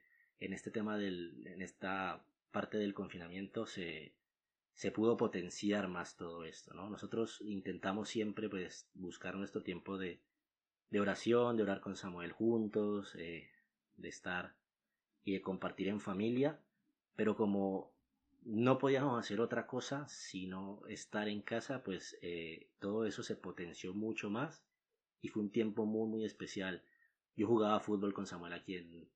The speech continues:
aquí en casa, eh, me gané uno que otro problema con algún vecino porque, claro, eh, pelotear y la gente, pues, el, el ruido le molesta.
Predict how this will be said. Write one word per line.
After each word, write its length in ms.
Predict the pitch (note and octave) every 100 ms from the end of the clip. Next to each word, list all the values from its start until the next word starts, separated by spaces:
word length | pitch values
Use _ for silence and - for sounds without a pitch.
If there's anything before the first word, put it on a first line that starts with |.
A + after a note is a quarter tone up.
| _ _ _ _ _ _ _ -
aquí 220 | G2+ -
en 100 | G2
casa, 800 | - A#2 G#2+ - G#2 G#2 G2+ F#2 -
eh, 300 | F#2 F2+ F2+
me 120 | F#2+
gané 220 | F#2 F#2+
uno 200 | G#2 G#2+
que 60 | G#2
otro 180 | G2+
problema 280 | G#2+ F#2+ F#2+
con 140 | - G#2
algún 240 | F#2+ F2+
vecino 420 | F2+ - G#2+ A2
porque, 460 | G2 F2+ - D#2+ _ _ _ _ -
claro, 400 | G#2 G2+ F#2+ D2+
eh, 180 | G2 G2 -
pelotear 640 | G2 F#2 F2+ G#2 G#2+ A2
y 60 | G#2
la 120 | F#2
gente, 540 | G2 F#2 F#2+ G2+ G2
pues, 360 | F#2+ D#2+ - - _ -
el, 340 | D#2+ D#2+ D2+ -
el 200 | F2 E2+
ruido 280 | F#2 G2+
le 100 | G#2+
molesta. 840 | G2 F2+ A2+ A2 - G#2+ G#2 G2+